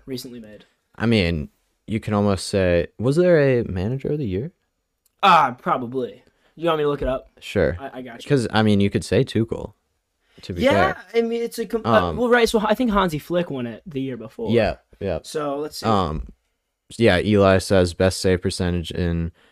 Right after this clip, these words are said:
Speaker 2: Champions League history and most clean sheets in Champions League campaign for Mendy." There is a big argument there. I think the hype around Donnarumma was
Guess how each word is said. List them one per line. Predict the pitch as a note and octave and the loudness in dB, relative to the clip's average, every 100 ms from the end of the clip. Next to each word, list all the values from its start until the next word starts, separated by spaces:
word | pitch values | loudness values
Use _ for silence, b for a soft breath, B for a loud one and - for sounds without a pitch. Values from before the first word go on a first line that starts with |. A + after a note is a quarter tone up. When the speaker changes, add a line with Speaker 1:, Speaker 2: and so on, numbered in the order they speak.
| b | b
Speaker 2:
Champions | - F#2+ F#2 F2+ | -2 0 0 0
League | F2 E2 | -2 -2
history | F2 - F#2 | -2 -2 0
and | F2 | 0
most | F2 E2+ | 0 -2
clean | - F#2 | -4 -6
sheets | E2+ F2+ F2 F2+ | -4 -2 -2 -4
in | |
Champions | E2+ F2+ E2+ F2 E2 | -6 -6 -4 -6 -4
League | F2 E2 | -4 -6
campaign | - F2 D#2 F#2 F2 E2 | -4 -6 -4 -2 -2 -2
for | - F2 | 0 0
Mendy." | E2+ E2+ E2+ E2 D#2+ b b b b | 0 0 0 -2 -4 b b b b
There | A#2 B2 | 6 8
is | C#3+ | 8
a | D3 | 8
big | C#3 A#2+ | 6 6
argument | G2 G#2 A2+ G#2+ F#2+ | 6 6 6 2 2
there. | - F#2 F2+ F2+ | 2 4 4 2
I | |
think | F#2+ C#3+ | 2 2
the | C#3 E2+ | 2 2
hype | - F#2+ A2 | 2 0 2
around | G#2 F2 | 0 0
Donnarumma | E2+ E2+ F2 E2 E2+ E2 | 0 0 0 0 0 0
was | D#2+ E2 | -2 -6